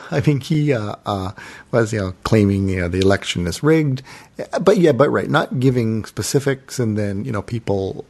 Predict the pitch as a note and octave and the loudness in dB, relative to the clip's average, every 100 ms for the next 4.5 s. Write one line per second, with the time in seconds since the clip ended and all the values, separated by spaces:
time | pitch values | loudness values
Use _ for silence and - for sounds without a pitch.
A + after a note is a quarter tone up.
0 | _ A#2+ - F#2+ - F2+ G2 G2 F#2+ F#2+ | _ -6 -6 -8 -10 0 2 2 -2 -4
1 | F2 F2 - G#2 G#2+ B2+ B2 B2 - - | -4 -4 -8 -4 0 2 2 -4 -14 -18
2 | - - A2+ A2+ A2 G#2+ G#2+ G#2 - - | -18 -10 -4 -2 -2 -2 -4 -8 -16 -20
3 | _ B2 A2+ G#2+ B2 B2+ C3 A#2 G#2+ - | _ -2 0 2 2 0 0 -2 -2 -2
4 | A2 G#2+ F#2 G2 | -2 -2 -4 -6